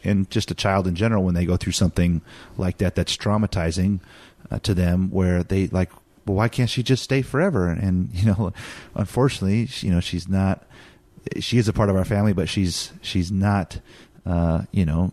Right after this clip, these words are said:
at the same time. So she has own, her own thing she has to deal with. So he still is young and doesn't understand those aspects of life.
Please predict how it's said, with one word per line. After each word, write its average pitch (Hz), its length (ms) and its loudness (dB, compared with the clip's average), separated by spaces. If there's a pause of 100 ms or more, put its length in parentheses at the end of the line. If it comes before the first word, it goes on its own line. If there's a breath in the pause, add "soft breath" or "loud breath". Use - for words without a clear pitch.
at - 140 -6
the 87 60 -2
same 87 220 0
time. 98 280 0
So 92 360 0 (100)
she - 220 -2
has 98 320 0
own, 95 220 2 (280)
her 101 80 0
own 107 120 2
thing 104 160 0
she 110 140 -2
has 92 120 0
to 90 100 -2
deal 110 260 0
with. 98 160 0
So 95 360 0 (800 loud breath)
he 107 120 0
still 107 340 0
is 90 260 -6
young 113 280 2
and 87 100 -2
doesn't 95 260 0
understand 87 680 0 (540)
those 101 300 0
aspects 87 420 -2
of 82 100 0
life. 87 420 2